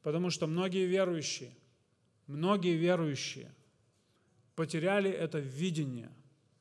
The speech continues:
участвовать и поддерживать проповедь Евангелия, многонациональную, многоязычную проповедь Евангелия для всех народов земли.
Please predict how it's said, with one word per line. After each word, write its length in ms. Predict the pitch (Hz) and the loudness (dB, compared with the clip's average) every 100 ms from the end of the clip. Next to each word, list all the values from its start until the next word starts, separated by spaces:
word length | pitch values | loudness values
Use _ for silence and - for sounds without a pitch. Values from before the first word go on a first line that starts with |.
| _ | _
участвовать 760 | 147 135 - 208 180 - 147 131 - - _ _ | -10 -2 4 4 4 -4 -6 -8 -10 -20 _ _
и 80 | 160 | -10
поддерживать 1040 | 143 160 139 127 165 190 143 147 123 - - _ _ _ _ _ _ _ _ _ _ _ _ _ _ _ - | -4 -4 -4 0 4 4 2 -2 -6 -10 -20 _ _ _ _ _ _ _ _ _ _ _ _ _ _ _ 0
проповедь 480 | 160 175 170 156 | 4 4 2 -2
Евангелия, 580 | 151 147 143 123 113 117 - _ _ _ _ _ _ _ _ - | -2 -4 -4 -6 -10 -16 -20 _ _ _ _ _ _ _ _ -6
многонациональную, 1300 | 156 165 156 160 151 160 151 165 175 160 131 127 131 | 0 2 2 0 0 0 2 2 2 2 -4 -8 -12
многоязычную 880 | 139 156 151 156 147 151 196 180 165 | -4 -2 0 0 0 0 -2 -2 -2
проповедь 480 | 156 170 156 160 151 | 0 -2 -2 -4 -4
Евангелия 480 | 151 160 156 143 139 | -4 -2 -2 -4 -6
для 200 | 131 147 | -4 -6
всех 340 | - 175 165 | 0 0 0
народов 360 | 156 151 147 135 | -2 -2 -2 -6
земли. 460 | 120 135 139 135 | -6 -8 -8 -10